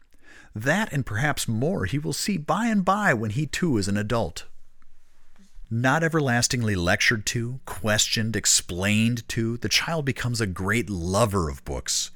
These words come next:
He gets much delightful and usable knowledge and makes such amazing progress as one has never seen in any type of school before.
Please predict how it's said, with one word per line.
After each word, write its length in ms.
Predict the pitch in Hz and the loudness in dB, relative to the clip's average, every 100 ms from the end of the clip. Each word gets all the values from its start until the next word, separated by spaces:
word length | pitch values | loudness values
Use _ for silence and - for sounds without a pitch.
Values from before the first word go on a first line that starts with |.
| - - - - | -16 -18 -18 -10
He 120 | - 147 | -2 2
gets 180 | 147 | 2
much 380 | 127 123 135 - | 2 2 2 2
delightful 580 | - 101 104 113 - 131 | 0 2 2 0 -2 -4
and 180 | 107 90 | -2 -2
usable 480 | 82 110 113 101 101 | 0 0 0 -2 -2
knowledge 420 | 87 85 82 80 | -2 -2 -4 -4
and 120 | 110 | 0
makes 240 | 123 131 - | 0 2 2
such 460 | - 202 202 - | 4 2 2 0
amazing 580 | - 107 110 127 131 131 | -2 0 2 2 0 -4
progress 600 | - 113 107 107 101 - | -2 -2 0 0 -2 -2
as 220 | 90 90 | -4 -8
one 220 | 90 104 95 | -6 -4 -4
has 220 | 92 - | -4 -4
never 360 | 92 104 110 | -2 -2 0
seen 340 | 104 - 107 87 | 0 0 0 0
in 160 | 82 - | -2 -4
any 220 | 120 123 120 | -2 0 0
type 260 | 117 110 | -2 -4
of 80 | 101 | -2
school 320 | - - 95 | -2 0 -4
before. 500 | 92 87 - 73 71 | -4 -6 -8 -8 -8